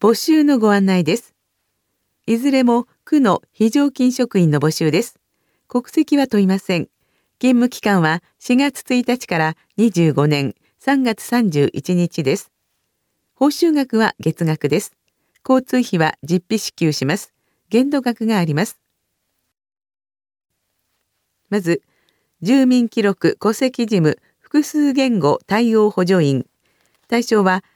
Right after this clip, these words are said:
日本語のほか、中国語または韓国語で読み書き、会話ができる方、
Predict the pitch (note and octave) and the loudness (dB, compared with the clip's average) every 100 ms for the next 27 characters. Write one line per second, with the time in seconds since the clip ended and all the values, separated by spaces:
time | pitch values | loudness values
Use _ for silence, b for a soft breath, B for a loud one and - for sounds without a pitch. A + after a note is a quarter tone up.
0 | _ G3+ A3+ D#4 D4 C4 A#3 A#3 G#3 G3 | _ -2 2 2 2 2 0 0 -2 -4
1 | - _ _ _ - A#3+ A3 A3 - G3 | -8 _ _ _ 0 2 2 0 -2 0
2 | F3+ - A3 - B3 F3 - b - B3+ | 0 -2 -4 -2 -2 -2 -4 b -2 -2
3 | B3 A3+ A3 G#3 F3 E3+ - _ F3 G#3 | -2 -4 -2 0 2 0 -2 _ -2 2
4 | A#3 - F3 - C#3+ - G3 A3 G#3 G3 | 2 0 -6 -4 -6 -4 -2 0 0 0
5 | F3+ F3 F#3+ D#3 C3+ - C3 | -2 -2 -2 -2 -4 -6 -6